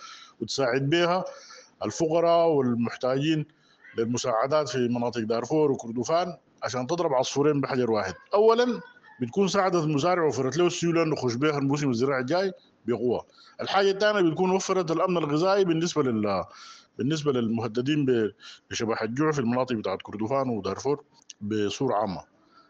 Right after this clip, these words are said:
ف يعني من خلال الكلام ده نحن بنلخص بأنه الموسم الزراعي في ولاية القضارف ما يتأثر بالحرب تأثير كبير، لأنه الإنتاجية فاقت إنتاجية العام السابق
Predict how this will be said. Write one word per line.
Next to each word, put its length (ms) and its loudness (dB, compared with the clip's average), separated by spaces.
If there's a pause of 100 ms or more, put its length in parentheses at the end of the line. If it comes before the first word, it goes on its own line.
(140)
ف 100 -16 (960)
يعني 500 2
من 200 0
خلال 280 0
الكلام 380 4
ده 100 4
نحن 140 0
بنلخص 420 0
بأنه 440 0 (320)
الموسم 440 2
الزراعي 500 4
في 120 0
ولاية 200 2
القضارف 520 4
ما 140 4
يتأثر 380 0
بالحرب 360 -2
تأثير 300 -2
كبير، 320 -2
لأنه 260 0
الإنتاجية 640 0 (460)
فاقت 400 4
إنتاجية 500 0
العام 360 0
السابق 340 -4